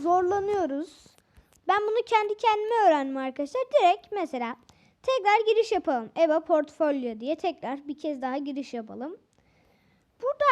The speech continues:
arkadaşlar mesela projeler. Projelere bir tane bir şey yazıyorsunuz arkadaşlar. Mesela proje adınız ne, tipi neyse seçiniz diyor. Proje açıklaması, amacı, proje durumu. İsterseniz böyle ıvır zıvır bir şeyler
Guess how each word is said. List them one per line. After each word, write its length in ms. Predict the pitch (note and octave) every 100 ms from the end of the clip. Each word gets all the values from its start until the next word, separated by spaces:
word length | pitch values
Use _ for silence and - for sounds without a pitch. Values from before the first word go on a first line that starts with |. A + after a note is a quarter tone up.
| G#4+
arkadaşlar 500 | F4+ D#4+ D4+ D#4 A4 A#4
mesela 520 | G#4+ - C4 A#3+ D4+ G4+ G#4 _ _ _ _ _ _ _ D4+
projeler. 600 | - A#4+ A#4 D4+ C4 A3 -
Projelere 640 | A4 B4+ F#4+ F#4 F#4 G#4+
bir 120 | A#4
tane 340 | A4+ F#4+ F#4 F#4+
bir 160 | G4
şey 280 | F#4+ G#4 D#4
yazıyorsunuz 680 | C#4 E4+ G4+ A4 G#4+ E4+ C#4+
arkadaşlar. 580 | B3+ B3 C#4 C#4 F#4+ G4+ _ _ _ E4+
Mesela 180 | C#4+
proje 400 | C#4 F#4 E4+ D4+
adınız 440 | C#4 D4 D#4 D4+ C#4
ne, 360 | D#4+ D4+ C4+ -
tipi 500 | D#4 D#4 D#4 C#4+ D4+
neyse 760 | D4+ C4+ C4 - C4 C4 C4+ - _ D4
seçiniz 600 | - D4 C#4 B3+ A#3+ A#3
diyor. 200 | B3+ - _ _ _
Proje 320 | E4 D#4+ D4
açıklaması, 840 | D4 D4+ D4+ C#4+ C#4 C4 B3+ E4+ F4
amacı, 960 | - D4+ D#4 D4+ A#3 B3+ C#4+ E4 F#4+ -
proje 460 | E4 D#4+ D#4+ C4+ B3
durumu. 400 | D#4+ D#4 G#3 F#4+
İsterseniz 640 | G#4 - A4+ F#4 F#4 F#4
böyle 280 | F4 E4+ D#4+
ıvır 160 | F#4+ E4
zıvır 320 | E4 D#4 D4+
bir 60 |
şeyler 320 | D#4+ D4+ D4+